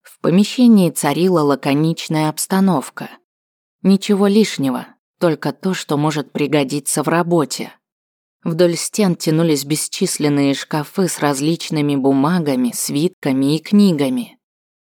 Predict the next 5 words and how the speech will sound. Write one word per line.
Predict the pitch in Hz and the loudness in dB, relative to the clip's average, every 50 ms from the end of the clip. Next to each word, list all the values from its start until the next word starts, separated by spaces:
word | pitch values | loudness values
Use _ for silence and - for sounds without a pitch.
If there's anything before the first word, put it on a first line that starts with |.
| _ - | _ -8
Слева | - - 170 160 147 143 | -2 0 2 2 2 2
стоял | 135 - - - 147 139 156 147 143 135 | 0 -2 -2 -2 -2 0 0 0 0 0
потрепанный, | - 143 135 - - 147 175 196 196 - 185 175 160 160 160 151 | -2 -4 -4 -2 -2 -2 0 -2 -2 -4 -4 -2 -2 -2 -2 -2
выцветший | 139 139 143 127 - - - 156 151 - - 170 156 147 | 0 0 -2 -2 -2 -2 -2 -2 -2 -2 -4 -4 -4 0
диванчик | 147 180 196 180 196 170 139 123 - - - - - - - | 0 0 2 2 2 2 0 -2 -4 -8 -12 -12 -14 -20 -20